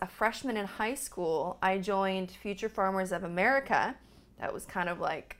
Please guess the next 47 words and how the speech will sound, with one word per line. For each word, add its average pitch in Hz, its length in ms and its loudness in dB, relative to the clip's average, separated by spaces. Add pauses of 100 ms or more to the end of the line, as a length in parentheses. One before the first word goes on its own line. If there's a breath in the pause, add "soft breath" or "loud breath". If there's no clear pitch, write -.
what 185 460 8
you 185 180 2
did. 226 460 8
They 185 160 2
said, 190 440 6
"Oh, 208 180 6
if 202 100 0
you're 190 160 2
an 180 80 2 (100)
animal 285 480 -2
lover, 247 560 4 (420 soft breath)
you're 185 300 2
gonna 254 300 0
love 180 360 4
being 214 220 0
an 262 120 0
F 160 280 2
F 202 120 -2 (240)
A." - 260 -2 (120)
So - 180 6
I'm, 392 280 2 (140)
you 240 120 0
know, 170 220 4
here 294 220 2
I'm 277 120 4
a 170 60 10
horseback 311 600 2
rider. 254 500 4 (440 loud breath)
I 196 140 12
have 170 400 6
all 247 140 8
these 208 180 4
animals 196 440 0
that 185 100 2
I, 170 80 2
like, 160 240 2
found 190 260 4
in 185 100 -2
my 165 140 2
backyard, 269 800 6
out 180 180 6
in 196 80 -4
the 196 80 0
wilderness. 262 600 2
I, 160 80 -2
like, - 200 -2
saved 175 280 -6